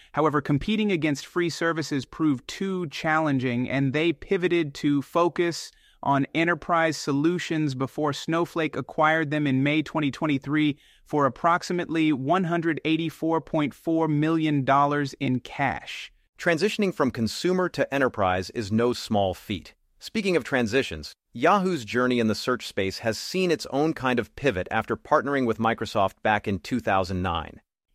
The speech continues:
Speaker 1: Exactly, and that partnership was significant because it allowed Yahoo to step back from actively crawling the web and developing its own search technology. It illustrates how strategic alliances sometimes serve as lifelines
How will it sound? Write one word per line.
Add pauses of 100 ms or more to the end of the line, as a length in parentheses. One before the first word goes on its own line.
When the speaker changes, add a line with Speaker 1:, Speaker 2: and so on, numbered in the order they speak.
(100)
Speaker 1:
Exactly,
and
that
partnership
was
significant
because (320)
it
allowed
Yahoo
to
step
back
from
actively
crawling
the
web
and
developing
its
own
search
technology. (500)
It
illustrates
how
strategic
alliances
sometimes
serve
as
lifelines